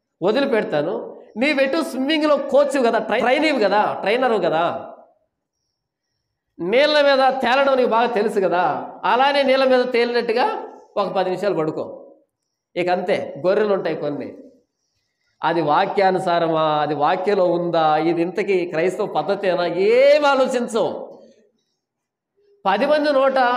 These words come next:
నానితే చాలు దాని గొప్పదనుకుంటారు. అలాంటి గొర్రెలన్నీ వస్తాయని మొదలుపెట్టాడు.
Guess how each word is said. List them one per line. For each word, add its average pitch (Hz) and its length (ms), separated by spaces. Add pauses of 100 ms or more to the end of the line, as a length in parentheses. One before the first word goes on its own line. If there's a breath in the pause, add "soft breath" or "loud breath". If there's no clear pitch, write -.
(140)
నానితే 254 460
చాలు 247 580
దాని 208 180
గొప్పదనుకుంటారు. 208 1000
అలాంటి 185 300
గొర్రెలన్నీ 190 420
వస్తాయని 170 840 (140)
మొదలుపెట్టాడు. 165 640